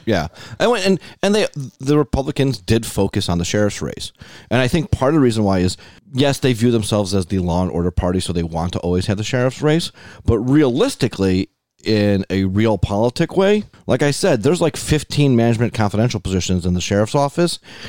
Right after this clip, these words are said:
that those have been held by loyal dues-paying Republicans for, like, the last sixteen years. And, you know, you don't wanna give up six-figure patronage jobs when those people are making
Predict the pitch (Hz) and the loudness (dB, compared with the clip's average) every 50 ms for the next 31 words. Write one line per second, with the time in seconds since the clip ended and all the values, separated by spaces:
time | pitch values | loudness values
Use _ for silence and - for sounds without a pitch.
0 | - - - 110 120 - - 120 98 120 123 131 135 120 139 120 - 127 113 104 | -10 -2 -2 -2 -2 -2 -4 -4 0 2 4 4 4 2 2 0 0 0 2 2
1 | 110 110 120 110 92 - 98 98 95 95 98 92 - - - - _ _ - 101 | 2 2 2 0 0 0 0 2 2 2 0 0 -2 -6 -20 -20 _ _ -8 -4
2 | 104 104 95 110 120 123 123 123 123 117 117 - _ _ _ - - 131 135 139 | 0 2 2 4 4 4 4 4 2 2 0 -4 _ _ _ 0 2 4 4 4
3 | 135 - - - 127 123 123 123 123 127 123 123 - 123 143 147 143 143 - - | 4 2 -2 -2 0 2 4 4 4 4 4 2 2 2 0 2 0 0 0 0
4 | 98 85 85 85 87 - - - _ _ _ _ _ _ - - 120 110 104 110 | 0 0 0 0 -2 -2 -6 -10 _ _ _ _ _ _ -6 -2 0 2 2 2
5 | 104 - 104 95 98 101 101 95 - - - 127 - - - - - 117 107 104 | 0 0 -2 0 2 2 2 0 0 -2 -4 -4 -6 -6 -6 -2 0 2 4 4
6 | 110 127 139 127 104 90 87 82 - - - - - - 95 101 104 101 - - | 4 4 4 4 2 2 0 -2 -6 -10 -16 -18 -8 -2 0 0 0 0 0 0
7 | 123 120 113 98 - - - - 107 123 147 170 175 170 165 160 151 151 131 110 | 2 2 2 0 -2 -6 -10 -2 2 4 4 4 4 4 2 2 2 2 0 2
8 | 123 131 131 127 147 - - - - - - - 131 - - - 139 131 127 127 | 2 2 4 4 2 0 0 -2 -4 -6 -2 -2 -2 -2 -2 -2 -2 -2 2 2
9 | 127 123 117 113 - - - - - - 131 156 - 151 117 95 90 85 - - | 2 4 4 2 0 -2 -6 -2 0 2 2 2 2 2 2 2 2 0 -2 -2
10 | 92 80 78 78 80 80 - - - - - - 87 98 104 110 117 - - 139 | -2 0 0 -2 -2 -4 -6 -10 -14 -14 -8 -2 0 2 2 2 2 2 0 0
11 | - 120 110 107 113 131 147 - 127 95 90 90 87 | 2 2 4 4 4 2 2 2 0 0 2 0 -2